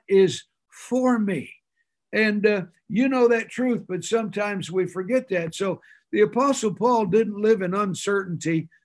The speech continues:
but he lived in certainty. Then another truth that comes out of this same scripture, he said, "Who shall bring a charge against God's elect? It is God who justifies.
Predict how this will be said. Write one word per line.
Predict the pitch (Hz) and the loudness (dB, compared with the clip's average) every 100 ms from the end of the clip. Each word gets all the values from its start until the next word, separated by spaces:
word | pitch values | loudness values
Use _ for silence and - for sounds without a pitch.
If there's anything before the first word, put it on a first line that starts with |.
| _ | _
but | 175 190 | -4 0
he | 180 | 2
lived | 196 202 160 | 2 0 0
in | 160 | -4
certainty. | - 190 175 147 127 127 139 - _ _ _ _ | -2 -2 -2 -8 -10 -10 -12 -18 _ _ _ _
Then | 165 208 196 160 - _ _ _ - | -2 -2 -2 -6 -10 _ _ _ -8
another | 180 214 226 214 190 - - | -4 0 2 2 2 -6 -8
truth | - 196 196 190 | 4 6 6 2
that | 185 160 | -4 -2
comes | 202 202 151 | -2 -2 -2
out | 190 185 | -2 -2
of | 180 | 0
this | 175 147 | -2 -2
same | - 185 160 | -2 -2 -4
scripture, | - 180 160 - 165 175 _ _ _ _ _ - | -4 -2 -2 -2 -4 -4 _ _ _ _ _ -2
he | 196 | 0
said, | 190 202 196 - | 2 0 0 -2
"Who | 156 247 | 0 2
shall | 254 247 226 | 2 2 2
bring | 208 214 208 | 2 0 -2
a | |
charge | 185 - 190 190 202 175 | -2 -2 0 0 0 -2
against | 185 170 180 - | -4 -4 -4 -6
God's | 170 175 185 170 185 | -4 -2 -2 -4 -6
elect? | 175 160 151 180 - - _ _ _ _ _ - | -4 -2 -2 -6 -10 -20 _ _ _ _ _ -2
It | 196 190 | 2 4
is | 165 | 2
God | 127 208 226 247 | 0 2 4 2
who | 160 170 | 2 2
justifies. | 160 - 196 185 - 165 - 147 143 143 160 - | 0 0 0 0 -4 -10 -8 -10 -10 -8 -8 -8